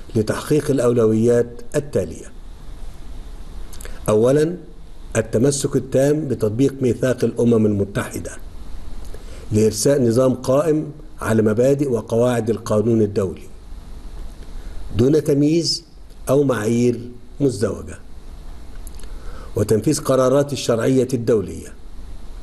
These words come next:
لترسيخ استقرار السلم والأمن الدوليين. ثانياً، إصلاح هيكل النظام المالي العالمي وتعزيز مشاركة الدول النامية في آليات صنع القرار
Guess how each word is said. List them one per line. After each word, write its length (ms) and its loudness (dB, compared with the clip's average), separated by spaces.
لترسيخ 520 2
استقرار 420 0
السلم 540 2
والأمن 540 2
الدوليين. 720 0
ثانياً، 480 2
إصلاح 440 0
هيكل 300 2
النظام 440 6
المالي 580 4
العالمي 540 0
وتعزيز 500 2
مشاركة 560 2
الدول 280 4
النامية 520 4
في 220 2
آليات 360 4
صنع 300 2
القرار 640 2